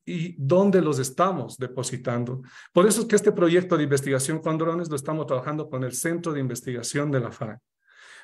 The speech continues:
Junto con ellos y la Universidad Técnica de Ambato,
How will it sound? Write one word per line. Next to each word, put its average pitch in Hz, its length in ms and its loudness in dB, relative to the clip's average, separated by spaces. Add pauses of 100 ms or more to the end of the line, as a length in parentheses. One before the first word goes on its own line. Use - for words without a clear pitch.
(140)
Junto 220 360 6
con 160 220 4
ellos 196 380 8
y 160 60 6
la 147 80 4
Universidad 143 480 2
Técnica 160 420 0
de 139 80 0
Ambato, 180 600 0